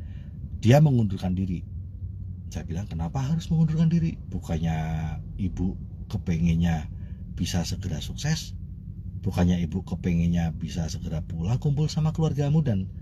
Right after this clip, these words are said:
tetap bisa menafkahi putra-putrimu? Kenapa mengundurkan diri?" Dan dia mengatakan, "Ini sudah pilihan saya kok, Pak." Saya tanya, "Bukannya ini pilihan suami ibu,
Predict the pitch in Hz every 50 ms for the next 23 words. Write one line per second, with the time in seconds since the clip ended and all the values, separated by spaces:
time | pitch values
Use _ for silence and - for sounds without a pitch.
0 | - - - 90 - - 82 - 90 85 - 90 90 95 98 117 123 120 - -
1 | - 175 180 131 87 - - - - - - 160 - - - - - 147 143 101
2 | 87 - - - - - - - - - - - - - 98 98 95 90 - 82
3 | 76 80 80 82 82 90 92 107 123 156 165 170 - - - - - - - -
4 | - - - - - - - - - 127 135 147 170 175 190 175 165 160 - -
5 | 165 - 175 175 160 160 143 156 165 180 190 156 160 135 123 120 - 131 123 123
6 | 113 101 107 110 107 - 92 87 90 95 - - - - - - - - - -
7 | - - - - - - - - - - - - - - - - - - - -
8 | - - - - - - - - - - - - - - - - - - - -
9 | - - - - - - - - 82 80 80 - 104 131 143 131 101 82 - -
10 | - - - - - - - - - - - - - - - - - 101 90 -
11 | - - 98 95 101 98 - - 113 98 98 101 87 - 101 92 90 80 87 90
12 | 90 - - 98 90 90 95 98 - 87 92 - 98 98